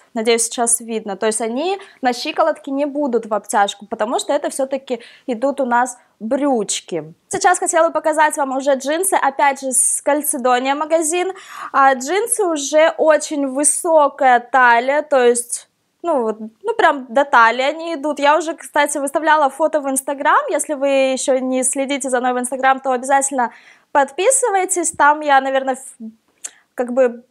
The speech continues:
вперёд, да, выставляю фотографии каких-то обновок, либо ч-, чего-нибудь интересненького.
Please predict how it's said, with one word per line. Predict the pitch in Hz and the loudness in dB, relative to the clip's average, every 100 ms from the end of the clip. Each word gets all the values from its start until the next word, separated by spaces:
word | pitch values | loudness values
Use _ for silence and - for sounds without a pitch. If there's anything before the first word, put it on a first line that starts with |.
| _ - | _ -20
вперёд, | - _ 349 370 381 302 233 | -20 _ 0 4 4 4 4
да, | 240 302 | 4 4
выставляю | 349 294 302 285 269 | 2 -4 -2 2 2
фотографии | 269 277 285 349 523 381 | 2 -8 -2 0 2 -2
каких-то | 330 277 277 254 | -6 -6 -2 0
обновок, | 240 247 320 381 320 | 0 2 2 2 -2
либо | 269 240 240 | -4 -2 -2
ч-, | 233 - - | -4 -12 -10
чего-нибудь | 269 269 262 262 240 254 | -2 0 0 -2 -6 -4
интересненького. | 247 262 320 494 392 330 285 247 | -2 0 0 -2 -2 -2 2 0